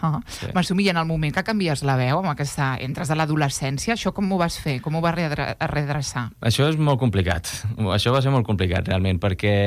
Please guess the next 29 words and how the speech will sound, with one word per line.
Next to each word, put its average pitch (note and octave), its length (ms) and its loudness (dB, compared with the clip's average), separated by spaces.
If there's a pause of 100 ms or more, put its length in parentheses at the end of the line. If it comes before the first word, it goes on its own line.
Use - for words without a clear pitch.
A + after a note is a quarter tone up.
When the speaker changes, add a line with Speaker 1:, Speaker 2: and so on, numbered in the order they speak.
(440)
Speaker 2:
és A2+ 160 4
una A#2+ 300 4
època A#2+ 340 0
en G#2+ 80 -2
què A2 100 2
no A2 220 4
saben G#2+ 400 2
ben G#2+ 160 4
bé G#2+ 160 4
on, G2+ 460 4 (100)
quin G#2+ 380 4 (340)
paper A2 240 4
pots F#2+ 240 -2
fer, C#3+ 320 4
si G#2 160 -4
pots G2+ 240 -2
fer G#2 160 2
un G2 80 4
Speaker 1:
Sí. G2+ 80 4
Speaker 2:
nen, B2+ 300 4 (100)
un A#2+ 160 4
nen A#2 160 4
no A2 80 4
el G2+ 80 -2
pots G#2 180 0
fer, C#3+ 240 2
un A#2+ 140 2
adult A2+ 320 2
tampoc. C3 480 2